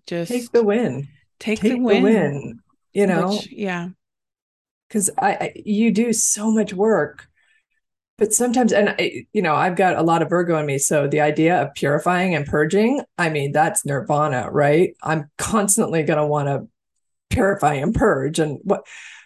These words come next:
Speaker 2: but there are times where we really have to s-, stop and just think, "Okay, but I'm doing this right. I'm doing this correctly," and be happy with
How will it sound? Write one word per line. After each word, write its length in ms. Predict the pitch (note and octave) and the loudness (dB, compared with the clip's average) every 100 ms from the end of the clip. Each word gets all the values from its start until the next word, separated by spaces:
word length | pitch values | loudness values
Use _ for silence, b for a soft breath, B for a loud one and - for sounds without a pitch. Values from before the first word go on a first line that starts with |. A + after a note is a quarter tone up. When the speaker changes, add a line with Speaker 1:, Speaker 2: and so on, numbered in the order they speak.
| B | B
Speaker 2:
but 180 | G3+ - | -2 4
there 200 | A3+ A3 | 6 6
are 40 | |
times 540 | G#3 A3 B3+ C#4+ C4+ F#3 | 4 0 0 2 0 0
where 480 | F3 E3 E3 E3 D3+ | 0 0 0 -2 -2
we 140 | F3+ | -2
really 320 | F3 A3+ D4 | 2 4 4
have 240 | G3+ G3+ G3 | 0 -2 -4
to 80 | F3 | -8
s-, 240 | - - | -8 -8
stop 500 | - - - G#3+ B3 | -4 -2 0 0 2
and 100 | G#3 | 0
just 180 | F#3 F3+ | 0 -2
think, 220 | E3+ E3+ - _ - | -2 -6 -8 _ -6
"Okay, 260 | A#3+ A#3 G#3 | -6 -4 -4
but 260 | F#3+ - - | -2 -4 -2
I'm 160 | G#3+ A#3 | 0 2
doing 360 | D4+ C4+ F#3+ | 2 2 2
this 300 | F#3 D4 - - | 2 2 0 -2
right. 400 | C#3+ C3+ G3+ - - | -4 0 -2 -4 -2
I'm 160 | A3+ A#3 | 2 4
doing 320 | C4 B3+ G#3 | 4 2 4
this 240 | F#3+ B3+ | 2 2
correctly," 720 | - - E3+ C3+ C#3+ E3 C#3+ F#3 | -2 -6 -4 -4 -4 -4 -2 -2
and 240 | E3 E3+ b b b b _ _ _ _ _ _ | -2 -6 b b b b _ _ _ _ _ _
be 120 | A#3 | 0
happy 420 | G#3 A3+ - - A3 | 2 2 0 2 2
with 220 | F#3+ | 0